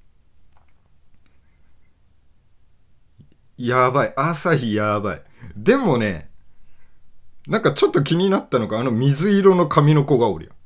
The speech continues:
なんかずっと寝とった子。あの子、ファミレスでバイトしてない？違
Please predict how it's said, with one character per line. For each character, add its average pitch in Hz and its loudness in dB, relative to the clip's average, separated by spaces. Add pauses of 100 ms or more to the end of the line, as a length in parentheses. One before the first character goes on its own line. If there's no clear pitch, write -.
(140)
な 143 -4
ん 143 -4
か 117 -2
ず 139 0
っ 143 -6
と 151 0
寝 117 -2
と 104 -6
っ - -16
た 78 -10
子。 - -18 (760)
あ 165 6
の 349 2
子、 480 2
フ 104 -2 (140)
ァ - -4
ミ 285 -2
レ 320 8
ス 381 0
で 190 6
バ 143 4
イ 143 2
ト 147 0
し - -6
て 123 -2
な 73 -8
い？ 69 -14 (1900)
違 190 0